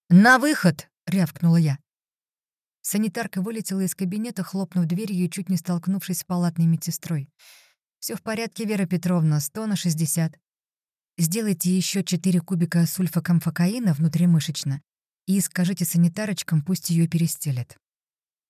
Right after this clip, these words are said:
Разделавшись с текучкой, я пошла посмотреть Машу. Она лежала в чистой постели, всхлипывала и сосала чупа-чупс.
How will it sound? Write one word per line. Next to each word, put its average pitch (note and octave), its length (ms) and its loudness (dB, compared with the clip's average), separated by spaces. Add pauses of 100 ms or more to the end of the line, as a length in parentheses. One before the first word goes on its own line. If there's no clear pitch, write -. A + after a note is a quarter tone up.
(760)
Разделавшись F3+ 640 -2
с - 40 -8
текучкой, A#3 580 -10 (440)
я G#3 120 -6
пошла G#3 320 -6
посмотреть F3 560 -2
Машу. D3+ 380 -2 (720)
Она F#3 160 0
лежала A#3 340 -2
в - 60 -10
чистой G#3+ 280 -6
постели, F3+ 480 -4
всхлипывала F3 640 -2
и D#3+ 80 2
сосала F3 440 -4
чупа-чупс. E3 640 -8